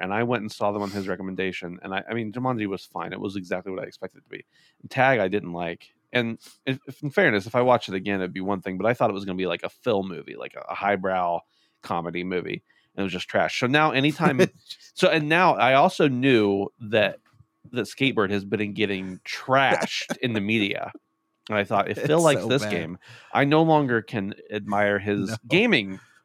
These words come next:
Speaker 2: No.
Speaker 1: opinions either.
Speaker 2: No.
Speaker 1: Okay. Just
Speaker 2: It's
Speaker 1: as
Speaker 2: not
Speaker 1: long
Speaker 2: even as good as, like, the Disney skateboard game from a while ago. You remember that Disney Skate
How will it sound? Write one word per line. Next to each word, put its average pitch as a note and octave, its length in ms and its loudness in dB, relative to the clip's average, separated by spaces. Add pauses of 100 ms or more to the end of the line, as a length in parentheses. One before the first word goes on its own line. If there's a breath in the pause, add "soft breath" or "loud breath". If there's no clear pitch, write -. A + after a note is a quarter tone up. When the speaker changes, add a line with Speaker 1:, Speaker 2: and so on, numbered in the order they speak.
(100)
Speaker 2:
No. G2+ 240 2
Speaker 1:
opinions G#2 480 -2
either. G3 240 0
Speaker 2:
No. F2 80 0
Speaker 1:
Okay. - 140 -2 (240)
Just D#3+ 120 2
Speaker 2:
It's F#3 120 4
Speaker 1:
as E3 60 -4
Speaker 2:
not F#3+ 160 6
Speaker 1:
long - 40 6
Speaker 2:
even E3 180 4
as B2 120 2
good B2 160 4
as, G#2+ 160 0
like, A2 160 2
the G#2 80 0
Disney A2 360 2
skateboard A#2 520 0
game B2 260 0
from A#2+ 160 -4
a A2+ 60 0
while A2+ 240 4
ago. A#2+ 260 0 (200)
You A#2+ 100 -8
remember A#2+ 180 2
that G2+ 100 0 (600)
Disney A2 300 -4
Skate A2+ 340 -2